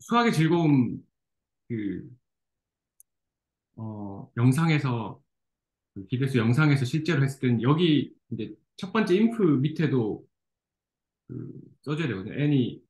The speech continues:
자연수 전체 집합 N에 들어가 있다. 하고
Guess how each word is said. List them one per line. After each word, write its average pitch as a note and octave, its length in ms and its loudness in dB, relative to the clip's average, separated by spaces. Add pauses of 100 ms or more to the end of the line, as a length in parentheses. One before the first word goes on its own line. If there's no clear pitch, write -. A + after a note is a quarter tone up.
(160)
자연수 A2+ 640 -6 (500)
전체 A#2+ 200 -8
집합 G2 280 -10
N에 A2 180 -4
들어가 F#2 260 -6
있다. A#2+ 340 -8 (1300)
하고 B2+ 400 -6